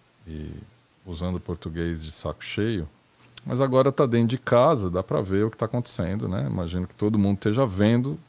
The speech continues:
na sua cara o que tá acontecendo, né? Será que isso não é uma injeção de morfina na,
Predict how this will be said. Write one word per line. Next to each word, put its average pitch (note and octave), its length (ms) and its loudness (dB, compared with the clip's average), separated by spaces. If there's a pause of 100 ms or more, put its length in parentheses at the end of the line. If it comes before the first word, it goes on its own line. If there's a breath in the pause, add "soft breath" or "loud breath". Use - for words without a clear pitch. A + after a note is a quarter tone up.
na F#2+ 120 -6
sua - 440 -8
cara G#2 400 2
o G2 40 -4
que - 80 -20
tá G#2+ 80 -4
acontecendo, E2 580 -8
né? E2 100 -10 (920 soft breath)
Será F4 280 -2
que - 140 -4
isso D4+ 300 2
não C3 180 4
é C#3 60 6
uma A2 180 6
injeção G2+ 500 0
de F#2+ 140 -2
morfina F#2+ 720 0
na, E2 520 -4